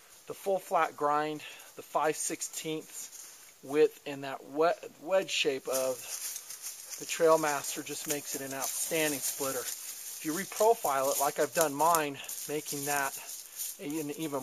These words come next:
more gradual relief edge, it really cuts. For the weight, few,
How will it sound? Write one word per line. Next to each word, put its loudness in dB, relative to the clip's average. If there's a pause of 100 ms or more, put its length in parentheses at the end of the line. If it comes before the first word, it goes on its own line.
more 6
gradual 0 (300)
relief -6
edge, -2 (460)
it -8 (120)
really -4
cuts. -6
For -6
the 0
weight, 4
few, -12